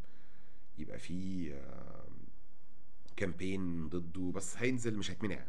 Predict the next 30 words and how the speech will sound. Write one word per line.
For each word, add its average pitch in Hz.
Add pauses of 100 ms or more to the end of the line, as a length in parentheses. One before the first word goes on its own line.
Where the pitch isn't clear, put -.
(100)
قصدي، 82
ولا 80
هيت-، -
بتاع، 76
والناس 73
هتبقى 73 (720)
ممكن 87
تقاطعه. 95 (1000)
يبقى -
في 90
مثلًا 85
كامبين 85
ان 85
الفيلم 87
الفلاني، 87 (400)
آه، 73
مثلًا 80
انتي 90
فيمينست 90 (300)
او 71
وات 73
ايفر، 87
فالناس 80
ه-، 78
ما 82
تخشوش 85
الفيلم 87
ده 82
يا 82
جماعه. 82